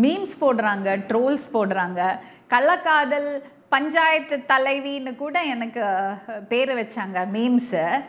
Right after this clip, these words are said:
நாங்க பண்ணறது நல்லது ஒண்ணுமே உங்களுக்கு கண்ணுக்கு தெரியாதா? இந்த மாதிரி ஒரு ஷோ இல்லைன்னா சக்திவேல் மாதிரி ஒரு ஆள் எக்ஸ்போஸ் ஆவனா?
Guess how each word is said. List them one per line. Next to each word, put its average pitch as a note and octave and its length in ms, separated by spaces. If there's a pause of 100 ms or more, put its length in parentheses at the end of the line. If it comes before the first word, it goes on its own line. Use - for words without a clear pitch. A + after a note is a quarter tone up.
(460)
நாங்க B3 360
பண்ணறது F4+ 480
நல்லது C4+ 420
ஒண்ணுமே D#4+ 400
உங்களுக்கு B3 320
கண்ணுக்கு G#3+ 240
தெரியாதா? F3+ 480 (880)
இந்த A3+ 280
மாதிரி F#4 360
ஒரு F#4 160 (160)
ஷோ D4+ 320
இல்லைன்னா B3+ 560 (800)
சக்திவேல் E4 640
மாதிரி C#4+ 320
ஒரு B3+ 140
ஆள் A#3+ 180
எக்ஸ்போஸ் C#4 500
ஆவனா? G3 360